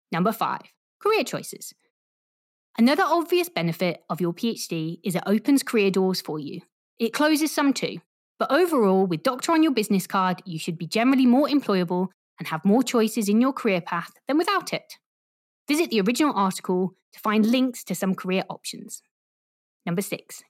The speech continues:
get free parking. Here's one you might not have thought about. If you are visiting any major hospital, don't forget to take full advantage of your P H D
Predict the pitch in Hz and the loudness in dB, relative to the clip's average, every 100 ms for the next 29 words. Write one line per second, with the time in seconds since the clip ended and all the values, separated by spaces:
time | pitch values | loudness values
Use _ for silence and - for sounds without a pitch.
0 | _ - - - - 185 208 170 151 - | _ -8 -8 -8 -4 -4 -4 -4 -4 -8
1 | 127 196 - _ _ _ _ - 403 466 | -14 -16 -20 _ _ _ _ 0 0 2
2 | 208 190 180 175 - - 240 - 440 277 | 2 4 4 2 -2 -6 -4 0 0 0
3 | 165 - _ - _ _ _ _ 185 226 | -4 -6 _ -20 _ _ _ _ 0 2
4 | 277 240 247 240 262 240 165 185 233 262 | 4 2 2 2 2 2 2 2 4 4
5 | 285 311 277 - - 175 165 - _ _ | 2 2 -2 -2 -4 -2 -4 -6 _ _
6 | - 185 233 269 269 - - 170 185 - | -2 0 0 -2 -4 -6 -8 -8 -8 -4
7 | 190 240 240 240 226 196 170 165 165 254 | 0 2 2 0 0 -2 -4 -6 -6 -6
8 | 233 - 180 170 | -6 -4 -2 -2